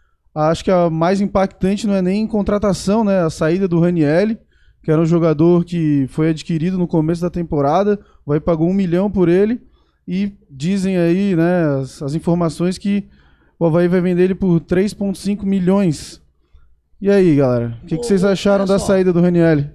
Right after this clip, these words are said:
Speaker 2: Olha só, o, o Ranielli, o ano passado, ele fez um camp-, foi o melhor jogador do Avaí. Embora jogando muitas vezes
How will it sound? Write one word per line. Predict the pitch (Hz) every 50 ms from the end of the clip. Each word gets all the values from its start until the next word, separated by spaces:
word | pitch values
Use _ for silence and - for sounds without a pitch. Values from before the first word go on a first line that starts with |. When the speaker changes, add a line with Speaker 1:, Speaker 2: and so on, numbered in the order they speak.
| -
Speaker 2:
Olha | - 190 220 226
só, | - - 214 165 139 139 - - - - -
o, | 202 196 226 247 240 247 240 233 226 220 220 214 202 185 175 - - _ - _ _ _ - - _ _ _ _ _
o | - 175
Ranielli, | 151 202 240 214 180 160 180 226 233 190 147 143
o | 156 180
ano | 208 214 180 143
passado, | - 143 127 - - 180 208 214 170 127 123 127 - _ _ _ _ _ _ _ _ -
ele | 156 165 160 -
fez | - 202 196 160
um | 180 180
camp-, | - 202 175 - -
foi | - 214 240
o | 220
melhor | 208 202 196 262 285
jogador | 226 247 233 196 190 170 202 262 240
do | 175 214 220
Avaí. | 214 160 180 170 151 120 107 - _ _ _ _ - _ _ _ _ _ _ -
Embora | 185 208 170 139 190 240 285 302 302 240
jogando | 170 - 226 214 156 151 220 269 285 220 214
muitas | 208 247 302 294 - 247 190
vezes | 147 131 143 190 254 294 240 - - - -